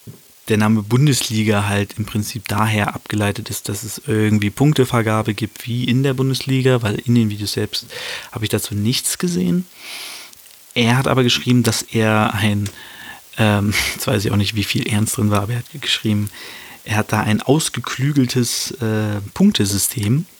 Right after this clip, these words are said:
Das heißt, die Gewinner der, des Freestyle-Contest kriegen Punkte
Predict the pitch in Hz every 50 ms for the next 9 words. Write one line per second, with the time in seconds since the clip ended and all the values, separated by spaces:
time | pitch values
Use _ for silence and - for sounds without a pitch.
0 | - - - - - - - - - - - - - - - - - - - -
1 | 110 107 98 - - - 113 120 127 131 - - - 113 113 110 104 110 101 110
2 | 123 139 139 139 139 135 135 - - - - - - - - - - - - -
3 | - - - - 110 107 104 104 101 101 - - - - 113 104 - - - 151
4 | 160 - - - 131 131 - - 131 127 127 - 139 127 127 123 - - - -
5 | - - - - - - - - - - - - 123 123 127 135 131 127 127 127
6 | 123 123 - - - - - - - _ - - 123 123 139 156 - - - 185
7 | 202 220 233